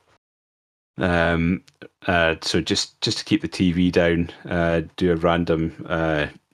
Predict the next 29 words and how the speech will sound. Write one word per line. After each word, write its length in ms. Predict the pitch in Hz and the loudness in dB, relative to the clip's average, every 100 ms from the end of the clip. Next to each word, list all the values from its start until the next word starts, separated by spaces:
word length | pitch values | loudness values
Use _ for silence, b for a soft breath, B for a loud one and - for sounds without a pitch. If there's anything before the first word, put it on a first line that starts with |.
| _ _ _ - | _ _ _ 0
primary 360 | 92 87 87 | 2 2 0
skill. 440 | 82 - 87 87 - b b _ _ _ _ _ _ _ _ | -2 -2 0 0 -4 b b _ _ _ _ _ _ _ _
And 400 | 90 87 82 82 - _ _ _ _ _ | 2 2 0 -2 -8 _ _ _ _ _
if 160 | - - | -4 -2
it 80 | 98 | -2
was 160 | 92 | -2
something 420 | - - 104 - 80 | 0 2 2 0 -2
shit, 560 | - - 87 - - - | -4 0 0 -2 -12 -6
they 140 | 95 | 0
would 160 | 85 85 | 0 0
just 180 | 82 - | -2 -2
get 200 | 80 - | -2 -2
fired 460 | - 78 73 73 - - _ _ _ _ - | 0 2 2 -2 -6 -18 _ _ _ _ -8
and 200 | 80 76 | -6 -2
rehired. 720 | 76 71 78 76 73 71 - - _ - | -2 0 0 0 0 -4 -10 -20 _ 2
And 240 | 76 76 | 2 2
if 140 | 78 | -4
it 120 | 78 - | -6 -6
was, 400 | 76 71 - - b b _ _ _ _ _ _ | -4 -2 -4 -8 b b _ _ _ _ _ _
uh, 380 | - 73 73 71 - _ _ - | -2 0 0 -2 -6 _ _ -4
dive 300 | - 82 78 | 2 4 2
and 120 | 80 | -2
tackle 600 | 73 76 73 - 80 76 78 | -2 0 0 -2 -4 -2 0
or 180 | 69 65 | -2 -2
sidestep, 960 | - - - 73 - - 67 71 - - _ _ | -4 -4 -2 -2 -4 -2 0 -2 -4 -20 _ _
I 60 | 80 | -4
would 180 | 69 | -4
probably, 300 | - 71 71 - _ _ _ _ | -4 -6 -6 -12 _ _ _ _
uh, 340 | 73 67 73 | 2 2 0